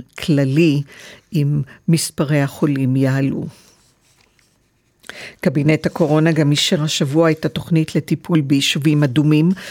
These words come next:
בהם רמת התחלואה בקורונה גבוהה במיוחד. התוכנית כוללת התמקדות בקטיעת ש-, שרשראות ההדבקה, הקפדה על בידוד משפחות, פינוי חולים ואכיפה על מגבלות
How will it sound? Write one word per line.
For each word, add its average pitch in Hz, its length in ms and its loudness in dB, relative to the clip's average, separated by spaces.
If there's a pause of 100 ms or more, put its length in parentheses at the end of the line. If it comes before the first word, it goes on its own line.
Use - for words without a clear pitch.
(180)
בהם 156 340 2
רמת 151 340 0
התחלואה 151 600 0 (260)
בקורונה 151 540 2
גבוהה 143 480 -2 (160)
במיוחד. 151 600 0 (480)
התוכנית 180 480 0
כוללת 160 520 2
התמקדות 160 540 0
בקטיעת - 800 -4
ש-, - 100 -8 (160)
שרשראות 147 880 0
ההדבקה, 151 600 0 (440)
הקפדה 170 480 0
על 156 100 4
בידוד 156 360 0
משפחות, 160 640 0
פינוי 156 320 2
חולים 160 440 2
ואכיפה 151 580 -2 (680)
על 156 180 0 (100)
מגבלות 151 720 0